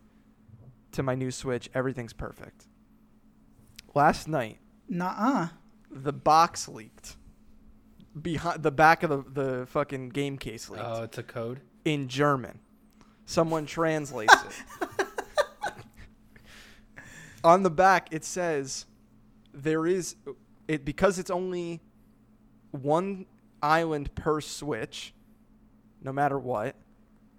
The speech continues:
Speaker 1: they are preventing you from transferring it to a new system. So if you buy a new Switch,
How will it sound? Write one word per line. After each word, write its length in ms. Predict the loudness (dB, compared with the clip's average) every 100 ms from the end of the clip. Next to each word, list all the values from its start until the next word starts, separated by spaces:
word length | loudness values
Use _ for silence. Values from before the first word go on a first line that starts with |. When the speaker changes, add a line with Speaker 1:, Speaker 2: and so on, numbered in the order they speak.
| _ _ -20 _
Speaker 1:
they 260 | -2 2 2
are 120 | 2
preventing 720 | -2 -6 -4 -4 -6 -8 -10
you 160 | -10
from 220 | -10 -8 -8
transferring 840 | -8 -4 -4 -4 -8 -10 -10 -8
it 200 | -8 -8 -12 _ _ _ _ _ -8
to 160 | -2
a 60 | -2
new 160 | -2
system. 440 | -6 -6 -8 -10 -18 -20 -20 -20 -20 -20 -20
So 160 | -2 -2
if 80 |
you 100 | 0
buy 220 | 2 4 4
a 80 |
new 120 | -2 -6
Switch, 520 | -4 -4 -4 -6